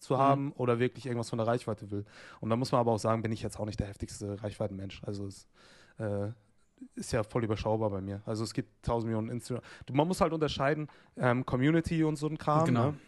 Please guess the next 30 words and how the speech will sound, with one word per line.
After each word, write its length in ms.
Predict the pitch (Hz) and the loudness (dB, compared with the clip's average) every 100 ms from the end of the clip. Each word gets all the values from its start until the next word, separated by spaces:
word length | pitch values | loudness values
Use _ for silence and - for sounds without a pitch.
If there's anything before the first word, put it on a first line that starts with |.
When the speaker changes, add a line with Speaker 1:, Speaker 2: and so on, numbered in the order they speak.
| _ _ 131 | _ _ -20
Speaker 2:
Genau, 240 | - 120 107 | -10 -8 -8
genau. 160 | 113 135 | 0 2
Speaker 1:
Ist, 200 | 123 151 | 2 2
äh, 300 | 123 123 123 | 4 4 4
wenn 100 | 127 | 2
ich 80 | |
jetzt 180 | 135 120 | 2 0
dreißigtausend 400 | 139 131 147 127 120 | 0 0 0 -2 -2
auf 40 | |
YouTube 220 | - - | -4 -4
hab 220 | 123 123 - - | -2 -2 -4 -8
und 240 | 117 110 | -6 -4
auch 100 | 208 | -2
noch 140 | 123 - | -2 -2
eng, 300 | - 151 156 - | 0 0 0 -2
also 200 | 123 120 | -2 0
in 160 | 147 | 0
einer 220 | 151 131 | 2 2
Nische 260 | 123 156 147 | 0 0 -2
in 140 | 120 | -2
Powerlifting 360 | 143 147 147 135 | 0 0 -2 -6
und 60 | 123 | -6
dann 140 | 127 | -4
auch 60 | 123 | -6
noch 80 | 120 | -6
so 240 | 123 117 - - - - | -6 -6 -8 -20 -10 -2
recht 220 | 127 - - | -2 -2 -4
eng, 320 | 143 147 - _ _ - | -2 -2 -4 _ _ -6
m-, 140 | 131 - 247 208 196 185 185 - - _ | -6 -6 -14 -16 -14 -16 -20 -20 -20 _
eng, 260 | 240 - 214 | -12 -10 -10